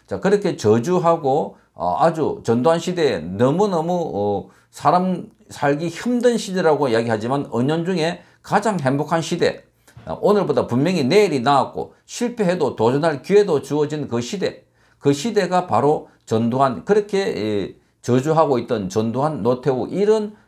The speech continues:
어, 사람들이 정권을 갖고 있었던 그 시대였다. 자, 이, 이 천구백육십삼 년생인, 어, 이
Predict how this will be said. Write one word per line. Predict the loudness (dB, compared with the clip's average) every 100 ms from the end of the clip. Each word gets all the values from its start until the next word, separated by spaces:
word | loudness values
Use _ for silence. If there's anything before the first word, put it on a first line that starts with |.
| _
어, | -8 -8 -6
사람들이 | -2 0 0 0 -2 -2 -2 -4 -4
정권을 | -4 0 0 0 0
갖고 | -2 -2 -6
있었던 | -6 -6
그 | -4
시대였다. | -6 -4 -6 -6 -14 _ _ _ _ -20 -20 -16 -14 -12 -12 -14 -16 -18 -20 -10
자, | 0 0 0 -6 -4
이, | 0 2 2 0 -2
이 | -4
천구백육십삼 | -2 0 4 2 0 -4 -6 -6
년생인, | -4 -4 -4 -2 -2 -2 -2 -2 -4 -6 -10 -14
어, | -6 -4 -2 -4 -4
이 | -4 -4 -2 -4 -6